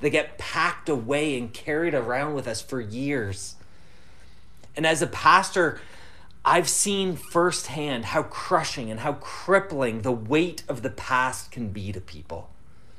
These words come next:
And pastor aside, just as a person,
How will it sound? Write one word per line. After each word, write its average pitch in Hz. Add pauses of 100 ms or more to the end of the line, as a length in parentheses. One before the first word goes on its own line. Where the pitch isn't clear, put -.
(640)
And 151 (300)
pastor 180
aside, 139
just 147
as 165
a 143
person, 104